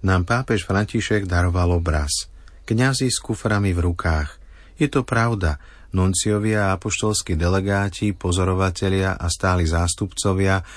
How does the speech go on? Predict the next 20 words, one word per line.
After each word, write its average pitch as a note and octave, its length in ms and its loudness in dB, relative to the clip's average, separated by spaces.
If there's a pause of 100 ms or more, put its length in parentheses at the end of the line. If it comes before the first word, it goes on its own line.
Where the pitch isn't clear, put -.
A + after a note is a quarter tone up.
(160)
poradcovia, G#2 800 0
tajomníci, F#2+ 1040 0
atašé, F#2+ 720 0 (320)
to G#2+ 160 2
nie D3+ 160 2
sú A2+ 160 0
len G2 160 2
tituly, F2+ 560 0 (320)
ale F#2 160 2
tváre F#2 400 0
kňazskej G#2+ 800 -2
a F#2+ 160 -2
evangelizačnej G2 880 0
služby. E2+ 560 0 (480)
To E2+ 160 2
viedlo F2+ 320 2
k F2 80 4
reorganizácii F#2 880 0
formácie F2+ 640 0
akadémie, F#2 880 0